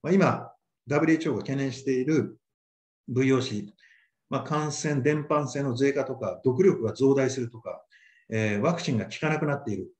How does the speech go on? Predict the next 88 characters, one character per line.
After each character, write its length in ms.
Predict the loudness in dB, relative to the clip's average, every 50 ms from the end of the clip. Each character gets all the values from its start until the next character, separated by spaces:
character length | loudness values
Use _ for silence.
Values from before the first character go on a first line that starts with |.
| -4
て 60 | -2
い 40 | 0
っ 20 | 2
た 100 | 2 2
あ 20 |
た 100 | 2 2
り 120 | 2 4 4
を 120 | 2 2
懸 140 | 2 0 0
念 120 | 0 0
さ 100 | 0 0
れ 80 | -2 -2
る 100 | -2 -4
変 120 | -8 -10
異 40 | -8
株 180 | -10 -10 -10 -10
と 80 | -14
し 80 | -16 -10
て 80 | -6 -4
い 20 |
ま 100 | -4 -4
す 80 | -4 -6
け 80 | -6
れ 60 | -6
ど 80 | -6 -4
も、 260 | -4 -4 -4 -6 -8 _ _ _ _ _ 0
ま 100 | 4 6
あ、 20 |
今、 340 | 8 8 6 4 2 -2 -8 -14 _ _ 0
ダ 100 | 2 4
ブ 60 | 6
リ 0 |
ュ 0 |
ー 40 | 4
エ 20 | 4
イ 20 |
チ 80 | 4 2
オ 40 | 2
ー 20 |
は 60 | 0
で 60 | 0
す 80 | -4 -4
ね、 60 | -2
五 200 | -2 0 -2 -2
つ 80 | 0 0
指 160 | 0 -2 -2 -6 -14
定 200 | -6 -4 -2 -2
し 60 | -2
て 60 | -2
る 80 | -6 -6
ん 20 |
で 60 | -10
す 100 | -8 -8
ね。 200 | -8 -8 -8 -12 _ _ _ _ _ _ _ -6
え 200 | -2 0 0 0
ー、 60 | 2
ま 120 | 2 4
だ 80 | 4 4
ラ 120 | 4 4 2
ム 60 | 2
ダ 120 | 2 2
株 180 | 0 0 0 0
は 100 | -4 -4
入 100 | -4 -8
っ 40 | -8
て 180 | -8 -14 -10 -4
お 60 | 0
り 60 | 0 2
ま 120 | 2 0
せ 120 | 0 -2
ん 100 | -2 -4
け 100 | -4 -4
れ 80 | -6 -6
ど 100 | -4 -4
も、 320 | -2 -2 -2 -2 -4 -10 _ _ _ -6
ま 80 | -2 -2
あ、 20 |
五 180 | -2 -2 -2 -2
つ 120 | 2 4
の 140 | 4 4 4
変 180 | 4 2 0
異 60 | -2 -2
株 200 | -2 -2 -2 -2
に 120 | -4 -4
対 180 | -4 -6 -6 -6
し 60 | -2
て 80 | 0
の 300 | 0 2 0 -2 -4 -10